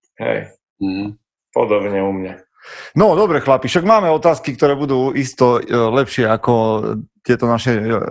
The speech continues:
Speaker 3: chit-chaty, ale chcel som vedieť, aby tí, ktorí nás počúvajú, mali prehľad trošku o tom, čo žijeme, ako a kde.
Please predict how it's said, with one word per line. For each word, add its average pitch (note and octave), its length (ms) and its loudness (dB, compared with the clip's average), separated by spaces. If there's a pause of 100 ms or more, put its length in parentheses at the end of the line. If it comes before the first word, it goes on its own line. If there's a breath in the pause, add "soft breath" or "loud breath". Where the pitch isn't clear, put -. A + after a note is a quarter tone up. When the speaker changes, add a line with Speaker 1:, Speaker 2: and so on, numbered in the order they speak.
Speaker 3:
chit-chaty, C3+ 560 0
ale B2 160 2
chcel D#3 160 2
som B2 160 0
vedieť, B2 260 0
aby A2 220 -2
tí, B2 160 -4
ktorí A2 200 -4
nás A2 160 -6
počúvajú, A2 480 -2
mali A2 220 0
prehľad G#2 400 -2
trošku - 380 -8
o G#2+ 80 -4
tom, G#2+ 160 -4
čo A#2 160 -4
žijeme, A2+ 360 -2
ako A2+ 280 -4
a A2+ 100 2
kde. C3 220 0